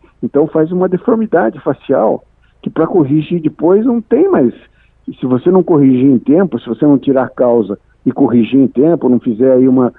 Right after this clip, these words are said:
uma ortopedia funcional desses maxilares, não tem, só depois uma cirurgia ortognática que tem que desmontar a face e remontar, quando na verdade é uma coisa que você pode prevenir e evitar.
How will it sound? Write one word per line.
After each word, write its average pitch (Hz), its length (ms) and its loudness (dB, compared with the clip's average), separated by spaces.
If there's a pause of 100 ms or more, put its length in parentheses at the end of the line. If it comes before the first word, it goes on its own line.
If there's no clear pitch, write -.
(120)
uma 110 760 -2
ortopedia 117 540 -2
funcional 117 560 0
desses 113 200 -14
maxilares, 123 600 -2 (180)
não 190 240 0
tem, 240 420 2 (100)
só 208 140 0
depois 233 360 0
uma 294 280 2
cirurgia 151 440 0
ortognática 151 680 0
que - 120 -12
tem 160 120 2
que - 100 -14
desmontar 143 540 0
a 139 40 -6
face 165 460 -4 (240)
e 165 80 0
remontar, 214 760 0 (120)
quando 208 300 0 (180)
na 180 140 0
verdade 180 480 0
é 196 40 0
uma 196 180 -4
coisa 180 340 -2
que 202 100 -16
você 190 300 -8
pode 175 300 -4
prevenir 180 640 0
e 214 560 -4
evitar. 175 440 -2